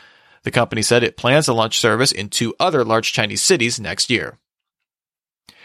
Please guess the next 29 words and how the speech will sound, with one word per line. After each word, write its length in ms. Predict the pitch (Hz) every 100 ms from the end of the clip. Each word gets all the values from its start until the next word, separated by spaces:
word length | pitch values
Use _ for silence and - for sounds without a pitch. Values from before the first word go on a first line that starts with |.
| - -
The 80 |
European 460 | 127 139 139 131 117
Union 260 | 113 147 120
agreed 280 | 110 123
to 60 | 117
the 80 | 107
terms 280 | - 131 120
of 80 |
the 100 | 110
Digital 460 | 104 127 123 120 113
Services 680 | - - 165 156 147 113 101
Act. 300 | 67 - - - _ _
While 160 | 131 131
the 80 |
exact 340 | 131 107 165 -
text 260 | 156 151
has 100 | 127
not 160 | 113 123
been 160 | 117 104
released, 460 | 110 165 139 - -
it 80 |
contains 320 | 123 131 147 -
a 120 | 127
number 340 | 123 147 190
of 80 | 185 -
obligations 560 | 113 110 107 92 117
for 100 | -
tech 300 | 117 - 175
platforms, 500 | - 107 - 76 60